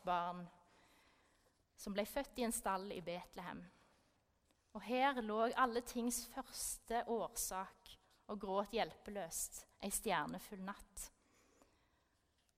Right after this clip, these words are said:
Og Jesus vokste opp og fortalte oss om tilgivelse og om kjærlighet. Og Jesus gifta seg aldri,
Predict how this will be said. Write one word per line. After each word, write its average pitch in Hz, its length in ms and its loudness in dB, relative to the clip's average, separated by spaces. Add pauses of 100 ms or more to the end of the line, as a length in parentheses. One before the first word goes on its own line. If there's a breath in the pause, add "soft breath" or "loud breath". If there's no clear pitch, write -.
(440)
Og 214 100 -2
Jesus 240 540 4
vokste 269 320 0
opp - 380 -6 (840 soft breath)
og 214 80 -6
fortalte 247 560 2
oss 214 220 0
om 226 100 2
tilgivelse 233 800 -2 (200)
og 185 120 -2
om 214 120 0
kjærlighet. 185 840 -6 (920 loud breath)
Og 196 80 -4
Jesus 254 400 0
gifta 226 400 -2
seg 294 160 -4
aldri, 151 360 -6